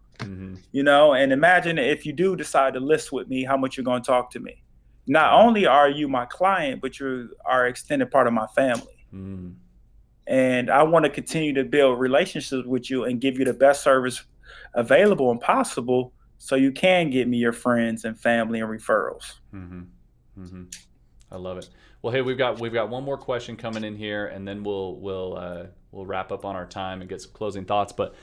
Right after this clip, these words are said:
Speaker 1: this last question is great, and I think this is a common one that people have with for sale by owners. She says,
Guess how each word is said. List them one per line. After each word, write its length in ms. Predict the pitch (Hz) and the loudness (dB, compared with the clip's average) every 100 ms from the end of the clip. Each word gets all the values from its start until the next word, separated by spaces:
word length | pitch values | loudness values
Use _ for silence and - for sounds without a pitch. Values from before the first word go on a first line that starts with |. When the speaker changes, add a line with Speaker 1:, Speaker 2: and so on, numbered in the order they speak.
| - | -16
Speaker 1:
this 160 | - 110 | -12 2
last 220 | 147 156 | 2 2
question 280 | 147 131 113 | 0 -2 -6
is 100 | 98 | -10
great, 360 | 104 98 90 - | -6 -6 -6 -10
and 120 | 101 | -10
I 60 | 101 | -8
think 180 | 143 | -8
this 140 | - - | -8 -8
is 100 | 104 | -6
a 60 | |
common 380 | 101 131 123 120 | -4 -2 -2 -2
one 140 | 107 104 | -6 -8
that 80 | - | -10
people 220 | 110 92 | -12 -8
have 220 | 95 92 | -6 -6
with 140 | 90 90 | -8 -12
for 120 | 92 | -14
sale 200 | - 87 | -12 -10
by 160 | 87 | -10
owners. 260 | 90 90 90 | -12 -14 -14
She 140 | - | -14
says, 400 | 95 - 104 95 | -12 -6 -4 -6